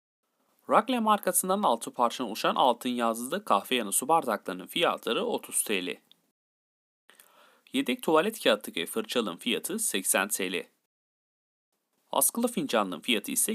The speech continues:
yirmi T L. Sizden ricamız ürünler hakkındaki yorum ve görüşünü lütfen yorumlar kısmına yazmayı unutmayın. Yirmi dokuz santim ebatındaki tel süzgecin fiyatı kırk T L. Hisar Optima'dan çelik çaydanlığın fiyatı yüz kırk dokuz T L.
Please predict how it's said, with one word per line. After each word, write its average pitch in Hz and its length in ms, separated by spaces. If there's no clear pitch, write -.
yirmi 107 240
T 117 180
L. - 80
Sizden 127 340
ricamız 123 380
ürünler 175 300
hakkındaki 123 420
yorum 143 300
ve 139 80
görüşünü 117 420
lütfen 143 260
yorumlar 131 400
kısmına - 260
yazmayı 143 400
unutmayın. - 380
Yirmi 170 260
dokuz 208 220
santim 160 320
ebatındaki 147 580
tel 101 260
süzgecin 92 480
fiyatı 120 460
kırk 98 180
T 92 280
L. 85 120
Hisar 233 240
Optima'dan 220 580
çelik - 280
çaydanlığın 104 540
fiyatı 117 500
yüz 127 140
kırk - 220
dokuz - 280
T 95 220
L. 82 100